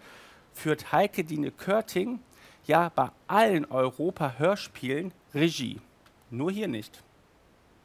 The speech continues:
Franz Gustafus hat bei beiden Hörspielen, hat er nach Motiven von Stefan Wolf die Drehbücher geschrieben.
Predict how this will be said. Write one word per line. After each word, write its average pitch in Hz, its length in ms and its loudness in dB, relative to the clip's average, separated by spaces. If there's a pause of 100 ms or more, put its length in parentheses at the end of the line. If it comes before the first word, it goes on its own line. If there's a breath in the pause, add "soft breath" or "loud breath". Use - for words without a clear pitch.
(380)
Franz 208 600 0 (180)
Gustafus 113 880 -4 (200)
hat - 300 -2 (140)
bei 98 220 -2
beiden 165 460 2
Hörspielen, 143 920 -2
hat - 260 -6 (100)
er 127 400 2
nach 120 260 -4
Motiven 160 460 -4
von 269 240 -2
Stefan 147 680 -2
Wolf 135 440 6 (420 soft breath)
die 220 240 -6 (480)
Drehbücher 117 680 -2
geschrieben. 101 560 -12